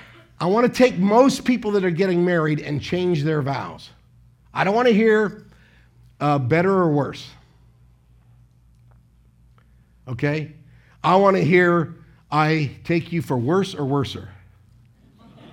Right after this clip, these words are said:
Okay? "I take you for cellulite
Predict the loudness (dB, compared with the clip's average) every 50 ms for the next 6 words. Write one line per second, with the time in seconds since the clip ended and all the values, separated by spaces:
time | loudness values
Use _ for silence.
0 | -20 -20 -20 -20 -20 -20 -20 -20 -20 -20 -20 -20 -20 -20 -20 -20 -20 -20 _ -20
1 | -20 -20 -16 -14 -10 -4 -2 0 0 0 -2 -4 -8 -14 -20 -20 -20 -20 -20 -20
2 | -10 -4 -4 -2 0 0 0 0 0 0 -2 -2 -4 -4 -4 -4 -6 -6 -6 -2
3 | 0 0 2 2 0 0 0 0 -2 -4 -8 -12